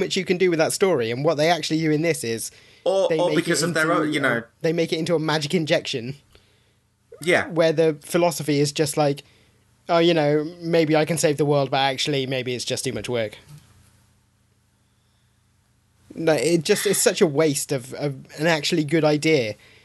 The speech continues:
Speaker 1: that speaks to the act-, like, the, you know, philosophical heart of what, what's good about the X-Men.
Speaker 2: And then, and when it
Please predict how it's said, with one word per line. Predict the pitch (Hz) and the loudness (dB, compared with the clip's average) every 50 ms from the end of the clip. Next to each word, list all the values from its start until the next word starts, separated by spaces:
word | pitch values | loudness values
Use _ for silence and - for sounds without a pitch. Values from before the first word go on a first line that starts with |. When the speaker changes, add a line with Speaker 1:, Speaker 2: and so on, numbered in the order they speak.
| _ _ _ _ - | _ _ _ _ -2
Speaker 1:
that | 156 139 120 - - | -2 -2 -2 -2 -6
speaks | - - - 170 151 147 - - - | -6 -2 0 -2 -2 0 -2 -4 -4
to | - 170 151 143 139 139 123 | -2 -2 0 0 -2 -4 -6
the | 139 139 147 151 | -6 -4 -2 0
act-, | 160 156 - 139 123 113 143 | 0 0 -2 -4 -10 -14 -10
like, | 147 143 147 151 147 143 | -4 -2 -2 -2 -2 -2
the, | 143 151 143 139 135 143 156 165 180 _ _ _ _ _ _ _ _ _ _ _ _ - | -2 -2 -2 -2 -4 -8 -16 -20 -20 _ _ _ _ _ _ _ _ _ _ _ _ -4
you | 156 160 | -2 -2
know, | 143 117 117 | -2 -2 -4
philosophical | - - 170 170 165 - - 160 143 - - 143 131 | -4 -2 0 0 2 2 0 -2 -2 -2 -2 -2 -2
heart | 120 - 170 156 143 127 - | 2 2 2 2 2 0 -2
of | 139 127 131 | -6 -8 -8
what, | 127 127 139 135 - - - - _ _ _ _ | -4 -2 -2 -2 -2 -6 -12 -20 _ _ _ _
what's | 143 147 143 139 | -4 -4 -4 -4
good | - - 165 143 | -2 0 0 2
about | 143 147 147 143 | 4 2 2 4
the | 143 160 | 4 2
X-Men. | 165 156 151 - 127 110 98 98 - _ _ _ _ _ _ _ _ _ _ _ _ _ _ _ _ _ _ _ _ _ _ _ | 2 2 0 -4 -8 -8 -10 -12 -16 _ _ _ _ _ _ _ _ _ _ _ _ _ _ _ _ _ _ _ _ _ _ _
Speaker 2:
And | - 170 180 | -4 -2 0
then, | 190 196 190 - - - | 0 -2 -2 -4 -4 -2
and | 175 170 160 | -2 -2 0
when | 165 185 190 | 0 0 0
it | 185 - | 0 0